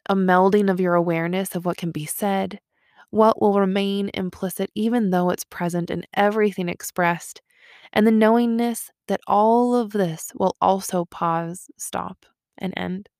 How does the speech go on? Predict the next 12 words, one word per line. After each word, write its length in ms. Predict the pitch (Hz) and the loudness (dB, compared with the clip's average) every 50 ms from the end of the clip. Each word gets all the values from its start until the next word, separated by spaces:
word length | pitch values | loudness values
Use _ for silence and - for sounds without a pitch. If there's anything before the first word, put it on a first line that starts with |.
| _ _ _ _ _ _ _ _ _ _ _ _ _ _ _ _ _ _ | _ _ _ _ _ _ _ _ _ _ _ _ _ _ _ _ _ _
Space 420 | - - - 185 185 196 190 - | -16 -4 0 0 0 0 0 0
has 160 | - 208 185 185 | 0 0 0 2
made 420 | 185 190 190 196 202 202 180 175 | 0 2 2 2 2 2 0 -2
this 160 | 202 196 - | -6 -6 -4
reconnection 640 | - - 214 - - 202 208 202 - - - 196 185 | -6 -6 -6 -6 -6 -8 -8 -6 -6 -6 -6 -6 -6
possible, 720 | - - 190 185 - - 208 185 202 202 196 208 202 - _ _ _ _ _ - - - - - | -6 -6 -6 -6 -4 -6 -4 -4 -2 -4 -4 -6 -8 -10 _ _ _ _ _ -20 -20 -20 -14 -2
and 140 | - 196 190 | 0 2 4
your 120 | 190 190 190 | 4 6 6
developed 540 | 202 190 175 196 190 196 208 - - - | 4 4 6 4 4 4 2 0 -2 -6
human 300 | - - 202 202 220 220 202 | -2 -2 0 0 0 -2 -4
heart 360 | - - 190 175 180 - - - - | -4 -4 -4 -4 -4 -4 -4 -4 -2
understands 840 | 190 190 202 208 196 - - - 190 180 175 175 175 170 170 - | -2 0 0 -2 -2 -4 -6 -4 -4 -2 -2 -2 -4 -6 -8 -10